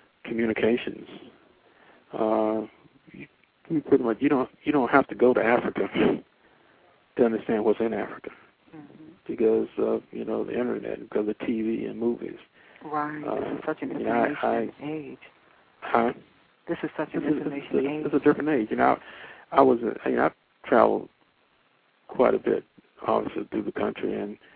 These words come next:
Speaker 1: and overseas, but, um, I took my first trip to Africa about two, a couple months ago.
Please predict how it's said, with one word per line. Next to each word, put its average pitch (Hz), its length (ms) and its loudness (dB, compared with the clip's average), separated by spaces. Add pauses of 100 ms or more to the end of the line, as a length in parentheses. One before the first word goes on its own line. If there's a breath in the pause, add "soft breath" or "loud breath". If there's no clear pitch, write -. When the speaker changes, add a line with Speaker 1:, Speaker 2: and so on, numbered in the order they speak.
(480 soft breath)
Speaker 1:
and 113 100 -2
overseas, 104 540 2 (100)
but, 107 220 2 (720 soft breath)
um, 107 540 -4 (360)
I 127 220 2
took - 140 2
my 107 160 0
first 113 240 2
trip - 260 0
to - 80 -2
Africa 113 580 0 (360)
about 110 320 -4 (520)
two, 110 560 -6 (540)
a 120 100 0
couple - 240 0
months 120 220 -4
ago. - 180 -2